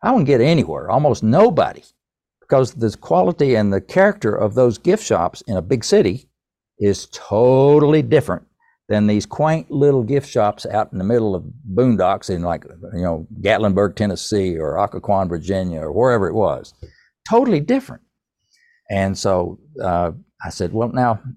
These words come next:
if I'm having great success in the tourist towns, why don't I just concentrate on just them? All right, I gotta find out where are the tourist towns in the United States."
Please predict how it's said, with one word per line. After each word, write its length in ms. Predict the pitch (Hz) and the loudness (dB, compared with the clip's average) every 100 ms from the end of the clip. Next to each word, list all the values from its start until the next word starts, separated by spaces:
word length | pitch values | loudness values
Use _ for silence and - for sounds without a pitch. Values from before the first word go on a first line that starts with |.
| _ | _
if 140 | 113 110 | -6 -4
I'm 100 | 101 | 0
having 320 | 180 156 98 | 0 0 0
great 240 | 143 190 | 0 0
success 720 | - 104 - 185 95 - - - | -4 -6 0 0 0 -4 -14 -8
in 160 | 98 87 | -4 -4
the 40 | |
tourist 360 | - 381 - - | 0 2 2 -4
towns, 480 | 78 76 117 - _ _ _ _ _ _ | -6 -4 -6 -8 _ _ _ _ _ _
why 140 | 123 147 | -4 -2
don't 160 | 135 | 0
I 100 | 127 | 0
just 260 | 131 131 - _ | 0 -2 -4 _
concentrate 420 | 160 139 113 123 | -2 -2 0 0
on 160 | 120 117 | 2 0
just 320 | 123 156 160 | 2 0 2
them? 380 | 165 320 247 - _ _ - - _ _ _ _ | 0 2 0 -6 _ _ -20 -20 _ _ _ _
All 80 | 87 | -2
right, 120 | 127 | 0
I 80 | 117 | 0
gotta 180 | 143 104 | 0 0
find 260 | 113 113 | 0 0
out 160 | 113 - | 0 0
where 200 | 170 208 | 0 2
are 180 | 147 151 | 2 0
the 80 | 160 | -2
tourist 460 | - 330 370 - | 0 0 0 -2
towns 340 | 104 92 110 107 | -4 -2 -2 -2
in 160 | 110 | 0
the 80 | 113 | 0
United 360 | 110 107 107 107 | 0 0 -2 -4
States." 500 | - 87 - - | -6 -6 -8 -20